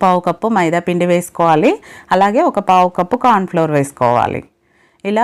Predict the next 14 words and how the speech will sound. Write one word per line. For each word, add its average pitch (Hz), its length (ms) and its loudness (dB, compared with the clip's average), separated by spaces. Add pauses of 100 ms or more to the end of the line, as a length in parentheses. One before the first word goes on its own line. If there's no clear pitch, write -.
రెండు 185 300 -4
వేసుకున్నాక 175 600 -2 (140)
ఇప్పుడు 208 300 -4
ఈ - 20 -2 (400)
దీంట్లోకి 175 540 -2 (120)
కొద్దిగా 175 460 -2
ఉప్పు, 175 260 -6
మనం 170 220 2
already 185 340 2
వాటికి 190 280 -4 (200)
ఉప్పు 175 240 -8
వేసుకున్నాం 170 480 0
కాబట్టి 156 320 0 (160)
పైన 156 200 0